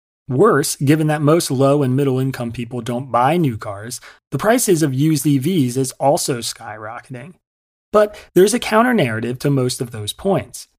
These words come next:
California's power grid has been crushed in part by extreme heat and wildfires, which are being worsened by climate change, which is the real problem zero emission cars are trying to address. While the race for minerals is on,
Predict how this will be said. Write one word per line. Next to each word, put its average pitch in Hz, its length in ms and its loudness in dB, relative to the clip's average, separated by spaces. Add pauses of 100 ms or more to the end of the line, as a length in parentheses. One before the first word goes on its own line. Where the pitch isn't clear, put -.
(240)
California's 208 520 2
power 190 340 4
grid 110 360 -6
has 135 240 -2
been 135 220 -2
crushed 151 480 0
in 139 160 0
part 131 380 0
by 120 140 0
extreme 127 420 -4
heat 113 320 -12
and 120 120 -6
wildfires, 120 760 0 (240)
which 143 140 0
are 156 60 2
being 175 240 6
worsened 185 420 4
by 113 160 0
climate 170 420 0
change, 113 460 -8
which 139 200 0
is 147 240 0
the 139 180 4
real 185 300 4
problem 180 540 2
zero 135 300 0
emission 127 320 -4
cars 104 280 -8
are 110 80 -12
trying 104 280 -10
to 110 160 -10
address. 123 580 -2 (1040)
While 151 100 4
the 175 80 2
race 165 320 4
for 208 160 2
minerals 143 460 2
is 120 140 -2
on, 135 420 0